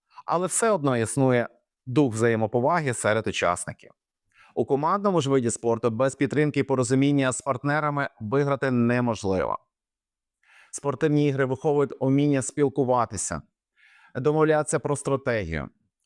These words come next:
розподіляти ролі. Дитина вчиться цінувати кожного члена команди і розуміти, що лише разом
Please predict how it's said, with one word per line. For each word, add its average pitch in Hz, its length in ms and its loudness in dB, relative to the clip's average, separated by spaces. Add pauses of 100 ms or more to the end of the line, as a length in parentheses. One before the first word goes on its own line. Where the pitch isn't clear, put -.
розподіляти 131 680 0
ролі. 98 360 0 (1120)
Дитина 151 360 2
вчиться 147 360 0
цінувати 139 520 2
кожного 147 600 0
члена 123 400 0
команди 113 540 -2
і 135 140 4
розуміти, 135 680 2
що - 200 -4
лише 127 300 2
разом 135 580 -2